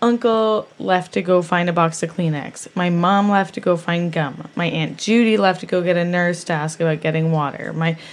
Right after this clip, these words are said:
everybody left the room except for my Nana, and, like, s-, kind of scattered.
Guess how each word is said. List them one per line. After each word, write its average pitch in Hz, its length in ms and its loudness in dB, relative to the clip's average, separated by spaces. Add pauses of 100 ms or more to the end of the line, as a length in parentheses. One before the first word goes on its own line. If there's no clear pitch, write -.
(260)
everybody 226 480 4
left 190 220 2
the 185 100 0
room 185 220 2
except 175 300 -4
for - 100 -6
my 165 120 0
Nana, 165 640 0 (680)
and, 185 100 4
like, 175 120 4
s-, - 120 -8
kind 170 220 0
of 165 80 0
scattered. 254 720 -4